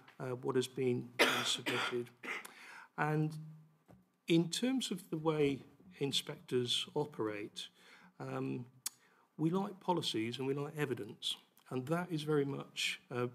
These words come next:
people look in at the planning world and see it as a, as very complex, but, uh, um, we will, as we go through each of the topics, you'll see that I want to ground my analysis in terms of,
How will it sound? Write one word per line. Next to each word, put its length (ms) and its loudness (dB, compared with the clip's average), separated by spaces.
people 200 2
look 240 2
in 140 6
at 120 -2
the 80 -10
planning 360 -4
world 260 2
and 100 -6
see 280 6
it 80 2
as 120 -4
a, 100 -4
as 100 -8
very 320 2
complex, 800 -6
but, 340 -8
uh, 120 0
um, 380 0
we 220 2
will, 320 6
as 140 -4
we 60 -4
go 260 6
through 220 -2
each 220 -4
of 60 -6
the 80 -10
topics, 640 -8
you'll 160 2
see 340 6
that 220 0
I 60 2
want 280 2
to 80 -12
ground 580 2
my 240 0
analysis 640 -6
in 100 -6
terms 460 -6
of, 240 0